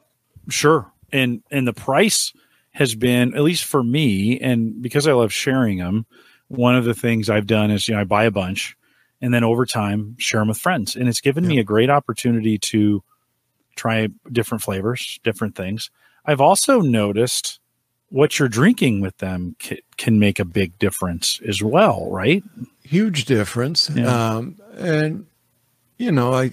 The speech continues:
Speaker 2: I think there's a lot of good pairings. The, the rum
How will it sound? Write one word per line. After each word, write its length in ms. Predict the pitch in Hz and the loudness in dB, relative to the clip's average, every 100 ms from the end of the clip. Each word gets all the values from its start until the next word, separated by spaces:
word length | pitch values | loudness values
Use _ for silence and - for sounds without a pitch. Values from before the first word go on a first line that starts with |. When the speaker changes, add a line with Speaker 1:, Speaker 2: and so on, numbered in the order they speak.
| - | -2
Speaker 2:
I 100 | 120 | -2
think 220 | 151 139 | 2 0
there's 220 | 131 117 117 | 2 0 2
a 60 | |
lot 420 | 110 110 123 139 | 2 4 4 4
of 160 | 131 107 | 2 0
good 280 | 123 120 - | 0 0 0
pairings. 580 | 113 104 107 151 156 - | 0 0 0 -2 -4 0
The, 320 | 113 104 - | 0 0 -4
the 120 | 107 | -2
rum 440 | 101 107 123 165 | 2 2 4 2